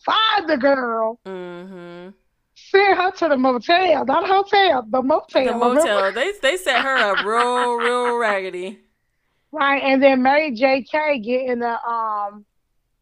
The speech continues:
Speaker 1: in a relationship with another K-pop star.
Speaker 2: Yep.
Speaker 1: And he was going along with it. Let me tell you what I remember the most that irritated me about this story. I love the story now. But what irritated me about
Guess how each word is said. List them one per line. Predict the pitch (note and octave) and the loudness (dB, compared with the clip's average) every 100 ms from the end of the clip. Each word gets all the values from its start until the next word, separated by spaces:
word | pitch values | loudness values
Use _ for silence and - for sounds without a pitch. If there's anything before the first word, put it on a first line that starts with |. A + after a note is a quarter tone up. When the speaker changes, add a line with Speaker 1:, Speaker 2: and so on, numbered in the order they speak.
| _ | _
Speaker 1:
in | C4 B3+ | -2 -2
a | |
relationship | B3+ A#3+ C4+ C#4+ - B3+ | 0 0 -2 -2 -6 -6
with | A3+ A3+ | -4 -4
another | A#3+ A#3+ B3 A#3 | -4 -4 -4 -4
K-pop | A#3 G#3+ A3 - | -6 -6 -6 -10
star. | - - - - _ | -12 -12 -14 -20 _
Speaker 2:
Yep. | F#3 F3+ F#3+ A#3 - _ _ _ _ _ _ _ - - - _ - | -16 -10 -8 -8 -12 _ _ _ _ _ _ _ -20 -20 -20 _ -2
Speaker 1:
And | C4 B3+ B3 B3 A#3+ | 2 4 6 4 6
he | E4 | 6
was | D#4+ D4 | 6 6
going | A#3 C4+ C4 | 6 6 6
along | B3 A#3+ A#3+ | 6 6 4
with | D4 | 6
it. | B3+ - - - - | 6 4 -2 -8 2
Let | F4+ C#5+ | 2 4
me | |
tell | - G4 | 2 4
you | D#4 | 6
what | C#4+ | 4
I | C4 | 4
remember | A#3+ B3 A#3+ | 2 0 -2
the | G#3+ | -2
most | A#3 A#3+ | -2 -2
that | G#3+ G#3 _ - | -4 -8 _ -2
irritated | C#4+ C#4 C4+ A3+ | 0 0 0 -2
me | G#3+ | -4
about | G3+ G#3 | -6 -6
this | A3+ | -8
story. | - A#3 G#3 | -6 -6 -4
I | D#4 | -4
love | C#4 D4 G3 | -2 -4 -6
the | F3 | -18
story | - A#3 G#3 | -12 -10 -10
now. | F#3+ E3+ D#3 - _ _ - - - - - | -12 -18 -20 -20 _ _ -20 -20 -20 -8 2
But | A#3+ | 6
what | D4 | 6
irritated | C#4+ E4+ F4+ - D#4 C4 | 4 2 0 -2 -4 -2
me | C4+ | -4
about | B3+ A#3+ | -4 -4